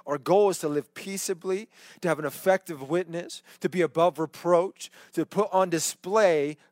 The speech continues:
God to this world, to put on display the glory of Christ in this world, to be the salt and life in the way that we live in peace with others. We are the peacemakers in this world. And so a part of that comes to our civil responsibility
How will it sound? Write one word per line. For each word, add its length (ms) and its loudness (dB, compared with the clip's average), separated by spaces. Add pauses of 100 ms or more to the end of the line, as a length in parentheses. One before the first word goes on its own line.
(100)
God 420 2
to 100 -12
this 220 -10
world, 180 0
to 60 -8
put 140 -4
on 100 -2
display 400 -2
the 100 -2
glory 300 -2
of 100 -8
Christ 380 -6
in 80 -8
this 160 -8
world, 160 -2
to 80 -6
be 160 -8
the 100 -4
salt 420 0
and 140 -10
life 320 0
in 60 -12
the 60 -6
way 120 -4
that 80 -6
we 80 -6
live 480 0 (320)
in 240 -6
peace 640 -6
with 160 -6
others. 200 -2
We 160 -4
are 60 0
the 80 -2
peacemakers 880 -6
in 80 -12
this 220 -10
world. 280 -2 (240)
And 80 -6
so 200 2
a 40 0
part 400 0
of 100 -2
that 200 -2
comes 280 -6
to 100 -4
our 280 2 (200)
civil 380 0
responsibility 1200 0